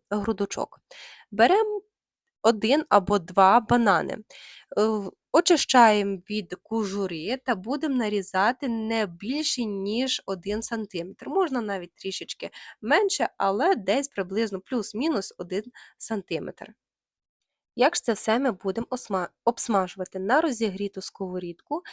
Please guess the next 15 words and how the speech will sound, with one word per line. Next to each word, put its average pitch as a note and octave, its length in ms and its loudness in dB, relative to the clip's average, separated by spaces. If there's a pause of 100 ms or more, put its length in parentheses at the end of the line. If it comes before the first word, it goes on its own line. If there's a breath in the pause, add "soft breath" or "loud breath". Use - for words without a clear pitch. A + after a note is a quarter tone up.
(400 loud breath)
ми G#3+ 300 -2
наливаємо F#3 720 -4
олії A3+ 640 -4
і D4+ 40 -8
даємо G#3 680 -4 (260)
підігрітися. G3+ 840 -6 (680 loud breath)
Тепер G4 340 2
у F4+ 80 2
тісто C#4+ 460 -2
ми A3 300 -2
кладемо G3 640 -4
ба-, A3+ 220 2
нарізані G3+ 800 -2
банани, A3+ 640 2 (300)
обволакуємо G#3 880 2